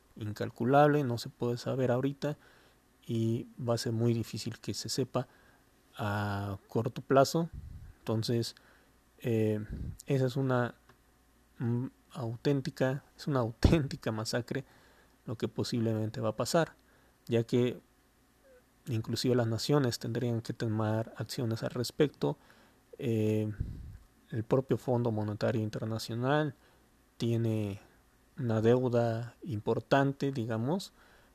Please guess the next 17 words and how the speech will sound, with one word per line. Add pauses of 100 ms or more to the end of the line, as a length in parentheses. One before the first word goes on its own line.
(120)
eh,
por
los
sistemas
neoliberalistas
que
han (560)
metido
a
las
grandes
naciones
y
corporaciones
occidentales, (520)
que
además